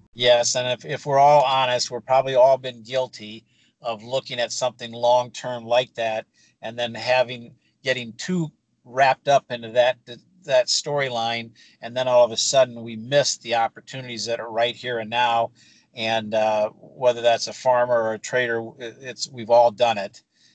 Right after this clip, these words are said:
and it is a trap. And so I am, that is kind of what I'm addressing. I'm kind of trying to make sure that we don't get caught up and talk about, like, frost and crop development concerns, and then, then allow that to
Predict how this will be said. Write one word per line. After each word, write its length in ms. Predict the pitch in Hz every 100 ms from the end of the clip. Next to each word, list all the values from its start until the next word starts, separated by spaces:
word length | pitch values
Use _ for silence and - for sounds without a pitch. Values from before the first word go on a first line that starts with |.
| _
and 280 | 107 110 107 -
it 140 | 139
is 160 | 147 127
a 60 |
trap. 460 | - - 107 101 98 -
And 280 | 120 107 104
so 220 | - 113
I 160 | 110 113
am, 260 | 120 120 - _ _ -
that 140 | 131
is 160 | 139 -
kind 200 | 127 120
of 60 |
what 100 | 120
I'm 140 | 113 107
addressing. 500 | 98 113 110 - 101
I'm 140 | 101
kind 280 | - 123 120
of 160 | 117
trying 300 | - 120 117
to 180 | 104 101 - _ _ _
make 180 | 127 123
sure 300 | - 135 120
that 120 | 117
we 120 | 123
don't 200 | 123 123
get 200 | 123 110
caught 300 | - 123 117
up 160 | 120 117 _ _ _ _
and 240 | 131 110
talk 280 | 104 123 120
about, 340 | 117 110 110 117
like, 240 | 113 -
frost 540 | - 127 120 123 -
and 100 | 110
crop 260 | - 123 113
development 580 | _ 131 131 120 107 107
concerns, 640 | - 110 - 120 113 110 - _ _ -
and 160 | 110
then, 280 | 120 120 113 - _ -
then 180 | 123
allow 460 | 120 120 113 117 123
that 280 | 120 120 -
to 360 | 113 113 120